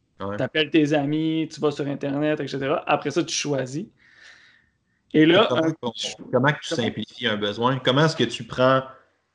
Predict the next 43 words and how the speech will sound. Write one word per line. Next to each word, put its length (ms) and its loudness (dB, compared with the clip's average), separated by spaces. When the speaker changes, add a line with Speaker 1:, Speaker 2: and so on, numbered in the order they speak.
Speaker 1:
comment 160 4
est-ce 100 0
que 60 2
tu 100 -6
fais 120 2
ton 160 -4
entonnoir ? 540 0
Tu 140 -10
l'écris ? 640 -2
Tu 680 -4
Speaker 2:
Ben, 120 2
Speaker 1:
c'est 20 0
Speaker 2:
mettons, 320 2
je 60 -6
vais 60 0
te 60 -2
donner 180 2
un 80 0
exemple, 500 0
là, 80 2
pour 200 -6
sortir 400 -4
de 120 0
toi, 260 -2
là, 80 0
pour 160 -10
pas 100 -4
qu'on 220 -6
tombe 340 -8
trop 160 -8
dans 100 0
le 60 -4
personnel, 520 -2
là, 80 0
mais 160 -2
tu 120 -2
sais, 200 -18
la 200 4
plupart 320 2
des 160 4
couples 180 2
que 160 4
j'ai, 400 -2